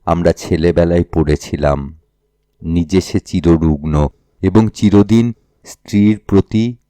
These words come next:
একান্ত নির্ভরশীল। জগতে আপনার বলতে কেউ নেই। তার মতো নিরীহ অসহায় মানুষ সংসারে আমি দেখিনি। রাত্রি আন্দাজ আটটা।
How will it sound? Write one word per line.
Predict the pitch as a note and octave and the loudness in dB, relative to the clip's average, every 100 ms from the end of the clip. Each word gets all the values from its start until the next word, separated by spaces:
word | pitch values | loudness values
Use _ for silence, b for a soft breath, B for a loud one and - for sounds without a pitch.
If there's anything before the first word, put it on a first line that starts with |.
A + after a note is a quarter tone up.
| _ - | _ -8
একান্ত | D#2 - F#2 F#2+ - | -8 -2 -4 -4 -4
নির্ভরশীল। | F2+ E2 D#2 D2 E2+ D2 - - D2+ C#2 C2+ _ _ _ _ _ _ _ | -2 0 -2 -2 -2 -2 -4 -6 -4 -6 -8 _ _ _ _ _ _ _
জগতে | - G#2+ A2 A#2+ C3+ C3+ - | 2 4 4 4 4 4 0
আপনার | F#2 - A2 A#2 A2+ | -2 0 2 2 2
বলতে | A2 A2 G#2 | 2 2 0
কেউ | A2+ - F2 E2 | -2 2 4 4
নেই। | D2+ D2+ D2 D2 _ _ _ _ - _ | 0 -2 -4 -8 _ _ _ _ -20 _
তার | F2+ F2 | -2 0
মতো | F2+ F2+ F2 | 0 2 2
নিরীহ | E2+ E2+ E2+ E2 F2+ F#2 - | 2 0 0 2 4 4 2
অসহায় | - D#2+ - F2+ E2+ D#2+ | -2 -6 -2 0 2 0
মানুষ | D#2 D#2 D#2+ E2+ - - _ _ _ _ | 0 -2 0 -2 -4 -14 _ _ _ _
সংসারে | - E2+ D#2 D#2 - D2+ D#2 | -4 -2 -2 -4 -4 0 0
আমি | D2 D2 | -2 -2
দেখিনি। | C#2 C#2+ - C#2 C#2 C#2 D#2 _ _ _ _ _ _ _ F2+ | -4 -6 -6 -6 -6 -8 -12 _ _ _ _ _ _ _ 0
রাত্রি | F2+ - - B2+ | 0 -2 -2 0
আন্দাজ | B2 B2+ C3+ - - | 2 2 0 0 -4
আটটা। | D2+ - _ D2+ C#2 | -4 -6 _ -2 -2